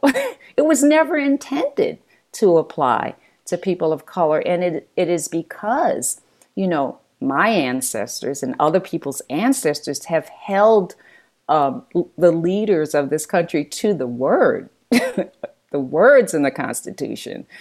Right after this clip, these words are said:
that we've made the progress that we've made. But it's been a continuing, uh, fight. And I think it's one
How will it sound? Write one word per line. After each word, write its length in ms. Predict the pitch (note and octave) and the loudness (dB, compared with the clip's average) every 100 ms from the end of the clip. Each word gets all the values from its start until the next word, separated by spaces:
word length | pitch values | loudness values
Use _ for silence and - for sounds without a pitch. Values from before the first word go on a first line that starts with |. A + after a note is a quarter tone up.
| - _ | -20 _
that 180 | F#3 F3 | 2 4
we've 240 | F#3+ F3+ | 4 2
made 320 | E3 F3 F#3 | 4 4 4
the 80 | D#3 | 2
progress 460 | - C#3+ C#3+ C#3 C#3+ | -2 -4 -2 -2 -2
that 180 | C3+ - | -2 0
we've 240 | C3+ B2 - | -4 -6 -4
made. 400 | - - - - | -2 -2 -4 -2
But 140 | D#3+ | 2
it's 180 | A#3+ - | 2 2
been 160 | C4 A#3+ | -2 -2
a 60 | |
continuing, 1120 | A3 G#3 F#3+ - - - D4+ A#4 - A2+ - - _ _ _ _ | -2 -4 -6 -10 -14 -6 -4 -2 -2 -4 -8 -14 _ _ _ _
uh, 220 | C3 B2+ - | -8 -6 -8
fight. 480 | - A#3 D4 - - _ | -6 -2 -2 -4 -8 _
And 160 | - E3 | -6 -2
I 120 | E3+ | -2
think 420 | F3 G#3 F#3 F#3+ - | -2 -4 -4 -4 -4
it's 300 | D#3+ - - | -4 -4 -4
one 500 | D#3+ E3+ E3+ F3 | 0 2 2 0